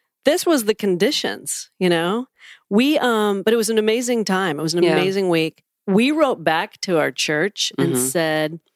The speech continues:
Speaker 1: "You know what? We got this. We are gonna figure out the funds on our own.
Speaker 2: Good for you.
Speaker 1: Uh, we don't need your money."
Speaker 2: Good.
Speaker 1: Yeah,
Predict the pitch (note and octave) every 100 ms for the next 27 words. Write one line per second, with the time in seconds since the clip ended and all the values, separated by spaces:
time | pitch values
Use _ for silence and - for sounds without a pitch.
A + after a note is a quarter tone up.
0 | _ - C#4 D#4 D#4+ C4 C4+ C4 B3 -
1 | A#2 - - G#3+ B3 A#3 A#3 G3+ F3 -
2 | - A#3+ B3 A#3 G3 - G#3+ A3 G#3 E3+
3 | D3 C3+ F#3 G#3 A#3 B3 A#3+ A#3 F3 C3
4 | B2 B2 _ G3 F#3+ F#3 G#3+ A#3 A#3 A3
5 | G#3+ D#3 B2+ C3 - - C#3 C3 B2 _
6 | _ _ _ _ A#3 A3+